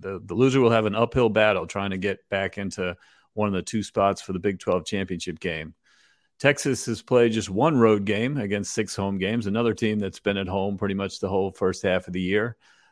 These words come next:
So they will have a test on the road, and, uh, the Horns, their only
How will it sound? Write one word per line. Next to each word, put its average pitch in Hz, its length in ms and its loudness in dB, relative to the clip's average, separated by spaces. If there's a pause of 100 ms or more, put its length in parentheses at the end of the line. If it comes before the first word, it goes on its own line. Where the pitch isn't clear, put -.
So 104 220 -4
they 120 160 6
will 127 100 4
have 117 160 2
a 110 60 0
test - 360 0
on 101 100 -2
the 95 100 -4
road, 104 360 -2
and, 98 460 -6 (260)
uh, 90 280 -12 (280)
the 101 120 -10
Horns, 117 400 0
their 107 160 2
only 123 500 4